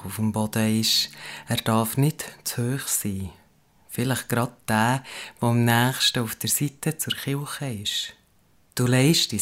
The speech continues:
Mätteli oder Tüchli drüber und legst so her, dass du auf der einen Seite vom Ast abhockst, für den er hingere zu liegen.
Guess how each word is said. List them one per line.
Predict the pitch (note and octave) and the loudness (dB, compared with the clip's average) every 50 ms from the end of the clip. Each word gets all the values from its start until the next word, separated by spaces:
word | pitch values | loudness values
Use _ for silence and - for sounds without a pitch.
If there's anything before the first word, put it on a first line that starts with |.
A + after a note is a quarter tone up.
| - | 0
Mätteli | A2 G#2+ A2 - - - - C#3 C3+ C3+ C3 B2+ G#2 | 2 0 0 0 -4 -6 -6 -4 -4 -2 -2 -2 -4
oder | G2 - - - - _ | -4 -6 -8 -14 -8 _
Tüchli | - B2 B2+ C#3+ D3+ - - A2 G#2+ | 0 2 2 2 2 0 -2 -4 -4
drüber | - A#2 B2+ B2+ - D3+ C#3+ - - - - - - - - - - - | -2 -2 -2 0 0 0 -2 -2 -4 -10 -16 -16 -16 -14 -14 -16 -10 -2
und | - C#3 | 2 4
legst | C#3 C3 B2 B2 - - - | 4 4 4 4 4 4 4
so | - D3 D#3 F3 E3+ B2+ | 6 6 6 4 4 2
her, | A#2 G#2 G#2+ G#2+ A2+ A#2 A#2+ A2+ - _ _ _ - | 0 0 0 0 0 -2 -2 -4 -8 _ _ _ -6
dass | G#2+ G#2 - - - | -2 0 0 0 0
du | A#2+ A#2 B2 C3 D3 D3+ C#3 - - - - - - - - _ | 0 0 2 2 2 0 0 -4 -10 -18 -20 -18 -20 -20 -10 _
auf | - B2 - - | -4 -4 -2 0
der | - B2+ B2 A#2+ A#2+ | 2 4 4 6 6
einen | C3+ E3+ F3 F3 - | 6 4 4 2 2
Seite | - E3+ - - C3+ C3+ - - - E3 | 2 2 2 2 0 -2 -2 -4 -4 -2
vom | - - A#2 A2 A2 | -2 0 0 0 2
Ast | G#2+ G#2+ A2 - - - - - | 0 0 -2 -2 -4 -4 -2 -4
abhockst, | D#3+ - - - D3+ D3 - - - - - D3 C#3 - - - - - - _ _ _ | -4 -4 -4 -4 -4 -4 -6 -8 -10 -6 -6 -4 -2 -2 0 0 -2 -2 -6 _ _ _
für | - - - G#2+ | -10 -8 -6 -2
den | - A2 A2 A2 | 0 2 4 6
er | A2 A2+ A2+ | 6 4 4
hingere | A2 F2+ G2+ C#3 D3+ D#3+ E3+ E3+ E3+ E3 E3 D#3+ D#3+ | 2 2 4 6 6 8 8 8 6 6 4 2 2
zu | - - - A2 | 0 -2 -2 -4
liegen. | F#2+ - - F#2 F#2+ F#2+ | -6 -6 -6 -8 -8 -8